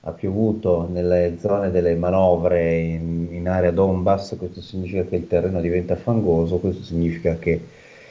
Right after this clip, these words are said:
i carri armati hanno grosse difficoltà a manovrare, sono cose che sperimentarono gli stessi tedeschi quando invade-, invasero l'Unione Sovietica, adesso tocca ai russi in questo momento in Ucraina, quindi per il momento calma.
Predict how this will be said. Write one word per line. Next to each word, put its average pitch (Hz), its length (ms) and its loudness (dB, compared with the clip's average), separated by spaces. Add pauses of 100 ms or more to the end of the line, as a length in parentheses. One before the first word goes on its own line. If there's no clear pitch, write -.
(120)
i 123 100 2
carri 104 240 6
armati 113 380 2
hanno 107 120 4
grosse 107 300 2
difficoltà 107 480 -2
a 95 60 0
manovrare, 101 580 0
sono - 220 -16 (100)
cose 82 320 -8
che 82 160 -12
sperimentarono 82 920 -4
gli 76 80 -12
stessi 85 420 -12
tedeschi 95 520 -2
quando 82 280 -4
invade-, 85 760 0 (260)
invasero 90 840 2 (200)
l'Unione 85 300 -2
Sovietica, 82 680 0
adesso 80 320 -6
tocca - 300 -8
ai 85 80 4
russi 80 560 -6 (320)
in 85 140 -6
questo 85 260 -6
momento 80 240 0
in 78 60 -4
Ucraina, 78 580 -2
quindi 80 280 -2
per 85 100 -2
il 87 80 2
momento 90 680 2
calma. 80 560 0